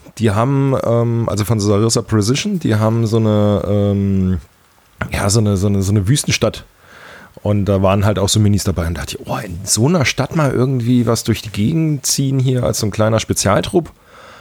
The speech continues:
Ja, und dann, ähm, fiel mir jetzt noch neulich irgendwie durch Zufall, dass das Regelbuch von Osprey, also Spec Ops, ähm, ist von Osprey, das Regelbuch in die Hände.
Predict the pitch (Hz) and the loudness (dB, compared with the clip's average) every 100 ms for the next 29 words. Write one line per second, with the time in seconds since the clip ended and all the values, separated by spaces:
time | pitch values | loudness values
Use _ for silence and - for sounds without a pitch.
0 | - - - - 101 107 110 120 - 98 | -20 -20 -20 -8 -2 0 2 0 0 -2
1 | 104 104 101 107 101 101 104 104 101 107 | 0 2 2 2 0 2 2 2 0 -4
2 | - _ _ _ _ _ _ - - 135 | -8 _ _ _ _ _ _ -10 -2 0
3 | 165 147 - 120 101 98 107 107 131 120 | 2 0 0 0 0 -2 0 2 2 0
4 | 107 123 120 104 - 143 139 127 107 - | -2 0 0 0 -2 -2 0 0 0 0
5 | 101 95 123 185 175 170 - 135 - - | 0 0 0 0 -2 -2 -2 -2 -2 -2
6 | 156 165 175 185 - 95 110 107 - 120 | 0 0 0 -4 -6 -2 0 0 0 -2
7 | - 123 - - - - _ _ _ _ | 0 -2 -2 -6 -8 -20 _ _ _ _
8 | - 117 110 104 - 107 98 - - 180 | 0 2 2 0 -2 0 -2 0 0 0
9 | 185 - _ - _ _ _ _ _ - | -2 -10 _ -20 _ _ _ _ _ -10
10 | 110 110 - 139 135 127 123 117 123 117 | -2 0 2 2 2 2 2 2 2 0